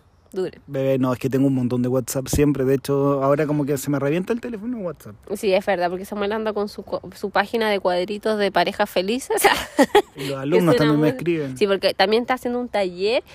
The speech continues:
Speaker 1: ¿Qué te parecen tus alumnos? Te lo
Speaker 2: Bien,
Speaker 1: tiro ahí.
Speaker 2: <laughs>
Speaker 1: No,
Speaker 2: bien.
Speaker 1: una, un profe siempre dice, "Ah, bien".
Speaker 2: <laughs> No puedo decir nada, pues, bebé, porque hay alumnos que escuchan el podcast,
Speaker 1: ¿De
Speaker 2: tal
Speaker 1: verdad?
Speaker 2: vez. Yo creo que
Speaker 1: Alumnos
Speaker 2: sí.
Speaker 1: que sí.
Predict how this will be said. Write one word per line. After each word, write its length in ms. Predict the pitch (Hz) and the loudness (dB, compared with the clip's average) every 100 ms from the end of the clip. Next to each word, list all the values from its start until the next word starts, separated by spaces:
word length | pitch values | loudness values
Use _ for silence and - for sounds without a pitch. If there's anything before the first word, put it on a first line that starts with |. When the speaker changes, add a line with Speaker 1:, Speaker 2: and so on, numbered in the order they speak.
| - | -14
Speaker 1:
¿Qué 80 | - | -6
te 80 | - | -2
parecen 300 | 370 339 311 | 0 0 0
tus 100 | 285 | 0
alumnos? 400 | 240 247 277 330 - - - | 0 -2 -6 -8 -12 -20 -8
Te 80 | - | -2
lo 80 | |
Speaker 2:
Bien, 140 | - - | 4 6
Speaker 1:
tiro 40 | |
ahí. 220 | 784 240 214 | 6 2 0
Speaker 2:
<laughs> 100 | 220 | 2
Speaker 1:
No, 1000 | 208 202 190 190 151 170 190 196 196 202 | 4 6 6 4 2 0 2 2 4 2
Speaker 2:
bien. 120 | 190 | 2
Speaker 1:
una, 120 | 247 240 | 2 2
un 60 | 226 | 2
profe 240 | 240 - | 0 0
siempre 240 | 277 269 311 | -2 -2 -2
dice, 140 | 277 | 0
"Ah, 180 | 175 175 | 0 0
bien". 260 | 175 160 151 | -2 -10 -4
Speaker 2:
<laughs> 260 | - - | 2 6
No 140 | 214 220 | 6 6
puedo 240 | 175 175 | 6 6
decir 280 | 175 170 175 | 6 4 4
nada, 300 | 175 165 160 | 2 2 2
pues, 160 | 160 190 | 2 6
bebé, 180 | 202 | 6
porque 280 | 208 202 175 | 6 2 2
hay 100 | 165 | 2
alumnos 320 | 175 180 185 | 2 2 0
que 80 | - | -4
escuchan 500 | 165 - 180 - 190 | -12 -8 -8 -6 -6
el 200 | 175 165 | -4 -6
podcast, 320 | 156 190 - | -6 -6 -6
Speaker 1:
¿De 160 | 214 226 | -2 0
Speaker 2:
tal 120 | 294 349 | 2 2
Speaker 1:
verdad? 160 | 277 220 | 4 2
Speaker 2:
vez. 80 | 214 - | 2 0
Yo 80 | 160 | -2
creo 160 | - 190 | 2 2
que 60 | 349 | 2
Speaker 1:
Alumnos 60 | |
Speaker 2:
sí. 160 | 381 381 | 2 0
Speaker 1:
que 80 | 370 | -2
sí. 180 | - | -8